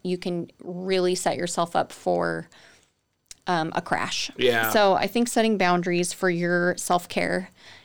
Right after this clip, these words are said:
Speaker 1: and your quiet time is super important.
Speaker 2: Mm-hmm.
Speaker 1: And just to reflect on the time that you had with your angel while they were here.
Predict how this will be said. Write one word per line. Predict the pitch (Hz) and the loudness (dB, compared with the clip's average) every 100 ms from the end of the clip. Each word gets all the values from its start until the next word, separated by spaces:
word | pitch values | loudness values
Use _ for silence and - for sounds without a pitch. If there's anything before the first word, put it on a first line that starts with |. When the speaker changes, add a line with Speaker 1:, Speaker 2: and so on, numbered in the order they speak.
| _ - | _ -6
Speaker 1:
and | 190 | -6
your | 180 | -6
quiet | 175 170 - - | -4 -4 -4 -4
time | 196 185 175 185 185 - _ _ - | -4 -2 -2 -4 -10 -20 _ _ -4
is | 175 165 170 - - | -2 -2 -4 -8 -10
super | - 240 214 | -8 -6 -4
important. | 185 170 160 - 165 - _ | -4 -2 -4 -4 -8 -10 _
Speaker 2:
Mm-hmm. | 139 127 196 196 | -8 -8 -6 -4
Speaker 1:
And | 208 | -2
just | 220 | -2
to | - | 0
reflect | 226 214 180 - - - | -2 2 0 0 -6 -6
on | 185 180 170 175 - _ _ _ _ _ _ | -4 -2 -2 -4 -8 _ _ _ _ _ _
the | 170 180 | -8 -6
time | 180 180 | -2 -2
that | 175 | -2
you | 175 | -6
had | 165 190 180 | -2 -2 -2
with | 175 | -4
your | 180 | -6
angel | - 175 175 | -4 -2 -2
while | 170 | -2
they | 170 165 | -4 -6
were | 165 | -8
here. | - 240 220 214 | -4 -2 0 -2